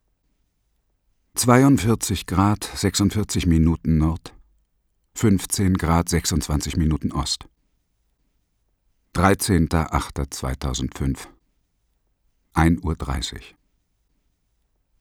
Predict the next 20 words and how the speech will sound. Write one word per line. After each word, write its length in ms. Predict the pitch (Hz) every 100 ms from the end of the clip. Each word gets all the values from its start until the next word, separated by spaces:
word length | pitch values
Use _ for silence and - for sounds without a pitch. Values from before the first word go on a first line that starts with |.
| _ _ _ _ _ _ _ _
Arbeiten 520 | 104 110 110 107 107
hilft 360 | 98 98 - 85
wirklich 360 | 95 - 90 -
gegen 280 | 87 87
fast 420 | 78 85 78 - -
alles. 380 | 67 65 - - _ _ _ _ _ _ _ -
Der 120 | 85
Abend 220 | 78 78
ist 120 | 71 -
gut 160 | 73
gelaufen. 440 | - - 57 - - _ _ _ _ _ _ _ -
Bin 160 | 117
todmüde, 640 | 110 131 120 127 143 123 110
aber 160 | 98 95
trotzdem 460 | 110 - - 98
völlig 320 | 90 107 95
überdreht 600 | 95 92 85 90 101 92
wie 100 | 82
eine 160 | 82 78
Spieluhr. 640 | - 120 107 - 85 76